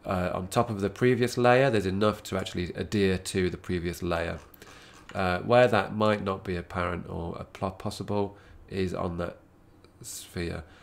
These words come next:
uh, sorry, that hole that we've cut through. So it will be supporting these layers. Uh, but as you can see, that's floating in space. It never really works out that way. So what I would recommend you do,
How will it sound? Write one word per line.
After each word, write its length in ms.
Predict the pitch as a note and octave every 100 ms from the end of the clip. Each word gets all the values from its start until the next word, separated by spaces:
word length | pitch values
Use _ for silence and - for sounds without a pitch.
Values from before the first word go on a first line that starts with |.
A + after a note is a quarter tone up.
| - - -
uh, 320 | F#2 E2+ E2+
sorry, 240 | - F2 E2
that 160 | F2 - - -
hole 340 | - F2+ E2+
that 120 | E2+
we've 180 | F2+ -
cut 180 | - -
through. 300 | - E2+ E2+
So 160 | -
it 100 | F#2
will 180 | G2 A2+
be 100 | G2
supporting 640 | F#2 - - G2 F#2 E2+ F2
these 340 | F#2 F#2 - - - -
layers. 520 | G2 G2+ G#2 A2+ A#2+ - - - -
Uh, 140 | G#2+ A2+
but 100 | C#3
as 120 | B2+
you 40 |
can 60 | A#2
see, 160 | -
that's 160 | A#2 A#2+
floating 360 | - C3+ A#2+ F#2+
in 60 |
space. 420 | E2 - F#2+ F#2
It 40 | G#2+
never 160 | A#2+
really 140 | F2 E2+
works 280 | E2+ F2 F2
out 120 | E2+
that 160 | E2+
way. 220 | E2+ E2+ E2+ - - -
So 240 | - G2
what 160 | G#2 B2
I 100 | A#2
would 160 | G#2+ G2
recommend 540 | G#2 - F#2+ F#2+ F2+
you 140 | F2+ -
do, 440 | - F#2+ F#2 F2+